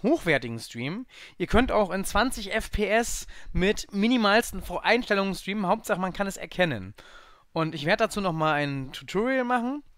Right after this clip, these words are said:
Das mache ich Montag fertig. Dann könnt ihr das am, meinetwegen am Dienstag nochmal ausprobieren, ob das denn mit diesen Einstellungen bei euch funktioniert. Ihr müsst dafür nichts bezahlen. Ihr braucht kein, äh, keine Software, die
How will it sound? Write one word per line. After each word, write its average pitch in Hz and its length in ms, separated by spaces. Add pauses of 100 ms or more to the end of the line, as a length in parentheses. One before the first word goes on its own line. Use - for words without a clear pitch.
(360)
Das 151 120
mache 180 120
ich 135 80
Montag 165 300
fertig. 208 420 (220)
Dann 151 100
könnt 185 160
ihr 196 60
das 175 180
am, 139 300
meinetwegen 139 400
am 131 80
Dienstag 202 320
nochmal 147 220
ausprobieren, 226 440
ob - 140
das 160 160
denn 131 200
mit 123 220 (420)
diesen 214 200
Einstellungen 170 440
bei 123 100
euch 120 180
funktioniert. 127 580 (320)
Ihr 165 100
müsst 180 200
dafür 143 220
nichts 190 340
bezahlen. 180 580 (240)
Ihr 156 140
braucht 143 380
kein, 139 460
äh, 131 360
keine 139 180
Software, 208 380
die 196 160